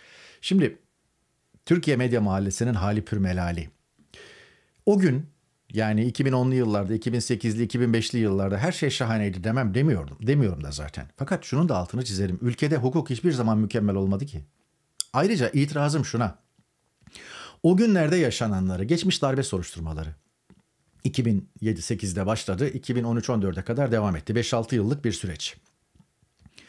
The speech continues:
O gün yaş-, o günlerde yaşananları sürekli dillerinde pelesenk edenlerin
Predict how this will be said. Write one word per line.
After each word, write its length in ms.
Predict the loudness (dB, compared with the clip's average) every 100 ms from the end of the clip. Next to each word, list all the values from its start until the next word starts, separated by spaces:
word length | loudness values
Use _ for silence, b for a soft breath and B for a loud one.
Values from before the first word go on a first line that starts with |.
| B B B B B
O 140 | 2 4
gün 280 | 4 2 -2 -10 -2
yaş-, 300 | 0 0 2
o 120 | 2
günlerde 360 | 4 4 4 2
yaşananları 720 | 2 2 2 2 2 0 -4
sürekli 420 | 0 2 2 2
dillerinde 460 | 2 2 2 0 0
pelesenk 540 | 0 0 0 -2 -2 -14 b b b
edenlerin 560 | 2 4 4 4 2